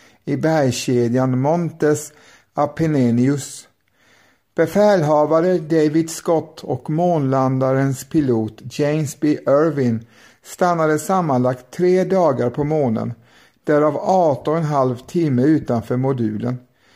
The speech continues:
Med hjälp av ett fordon, månbilen,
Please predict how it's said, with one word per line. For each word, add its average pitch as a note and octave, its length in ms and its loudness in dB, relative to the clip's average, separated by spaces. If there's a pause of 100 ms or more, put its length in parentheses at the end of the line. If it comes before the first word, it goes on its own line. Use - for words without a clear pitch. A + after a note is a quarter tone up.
(240)
Med E3 160 -2
hjälp F3+ 300 2
av F3+ 160 2
ett F#3 120 -2
fordon, D#3+ 680 0 (180)
månbilen, C3+ 920 -2